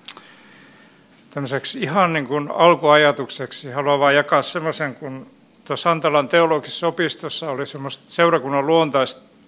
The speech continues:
kehityksestä semmoista opetusta, ja siinä oli semmoinen saksalainen teologi, joka oli tutkinut niin kuin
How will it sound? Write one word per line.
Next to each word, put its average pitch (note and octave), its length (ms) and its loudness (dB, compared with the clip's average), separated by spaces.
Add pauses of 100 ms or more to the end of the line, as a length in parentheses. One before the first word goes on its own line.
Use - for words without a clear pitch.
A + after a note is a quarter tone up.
(160)
kehityksestä C#3 920 -2
semmoista C#3 480 -6 (920)
opetusta, D#3+ 680 2
ja C#3+ 200 4
siinä D3+ 260 -4
oli D3 100 -2
semmoinen C#3+ 240 -6
saksalainen D3+ 640 2
teologi, D#3 520 4
joka C#3 180 -2
oli C#3+ 160 0
tutkinut D3 540 -6
niin C#3 160 -6
kuin C3+ 320 -10